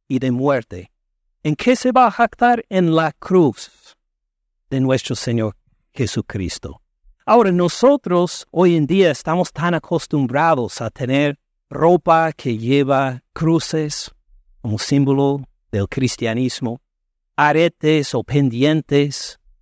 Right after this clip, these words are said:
que ponen en las orejas que en forma de cruz. Ah, no estoy criticando porque tengo también corbatas en forma de cruz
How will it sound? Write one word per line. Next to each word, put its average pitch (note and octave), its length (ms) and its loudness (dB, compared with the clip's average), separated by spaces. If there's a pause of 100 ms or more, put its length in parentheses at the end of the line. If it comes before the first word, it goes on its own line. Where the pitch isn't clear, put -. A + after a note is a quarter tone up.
(100)
que - 80 -14
ponen B2 300 0
en A#2+ 100 0
las A#2+ 200 -2
orejas B2+ 720 -2
que G#2 380 -6
en A#2 120 -4
forma B2 360 -2
de F#2 140 -8
cruz. B2+ 480 -4 (600)
Ah, C#3+ 160 0
no E3+ 200 4
estoy A#3+ 300 2
criticando D#3 800 0
porque C3 640 -4
tengo E3+ 440 0
también E3+ 400 0
corbatas D3+ 840 -2
en G#2+ 120 -2
forma A2 360 -2
de G#2+ 140 -4
cruz - 560 -4